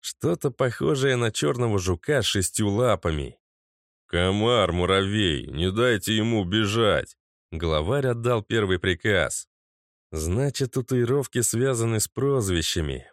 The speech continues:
У меня в голове родился план, как попробовать выбраться из этой ситуации, и пока названная парочка не бросилась на меня, я нагло уставился на качка.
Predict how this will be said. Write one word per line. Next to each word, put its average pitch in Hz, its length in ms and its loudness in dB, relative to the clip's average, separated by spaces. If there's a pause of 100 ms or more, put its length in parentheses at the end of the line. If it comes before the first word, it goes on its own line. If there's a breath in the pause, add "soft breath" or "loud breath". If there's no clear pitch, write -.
У 147 40 -12
меня 143 360 -4
в 113 80 -2
голове 117 400 0
родился 110 520 0
план, 110 400 -2
как 87 200 -4
попробовать 101 680 0
выбраться 110 480 0
из 95 160 2
этой 98 240 0
ситуации, 98 960 -2
и - 100 -12
пока 120 400 -2
названная 110 640 0
парочка 131 500 0
не 95 120 2
бросилась 110 580 0
на 95 80 0
меня, 92 500 0
я - 220 -4
нагло 120 400 -2
уставился 98 640 -2
на 90 100 -2
качка. 87 680 -4